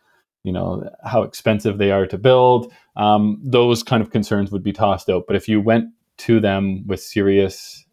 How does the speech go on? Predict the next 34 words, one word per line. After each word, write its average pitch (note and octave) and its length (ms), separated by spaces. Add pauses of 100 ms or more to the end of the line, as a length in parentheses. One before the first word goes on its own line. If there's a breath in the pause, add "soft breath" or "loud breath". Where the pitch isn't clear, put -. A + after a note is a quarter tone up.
uh, F#2 360 (140)
health - 280
effects - 600
and, F#2+ 240
and F#2 320
claims G2+ 340
of, F2+ 160 (140)
of - 100
health D#3 260
problems G2 440
that F#2 120
you're F2+ 120
experiencing, F#2 720 (440 soft breath)
uh, F2 400 (560)
people F#2+ 360
would F#2 160
listen. F#2+ 380
It C3+ 220
doesn't, B2+ 340 (840)
these G2 220
decisions G2 500
weren't F#2+ 180
overturned, G#2 720 (440 soft breath)
um, F2+ 560 (320)
ever, G#2+ 340
I F2+ 100
don't F#2 240
believe, F#2 400
on F#2+ 140
the F#2 80
grounds F#2 300
of, F2+ 260
of F#2+ 240
wind F#2+ 400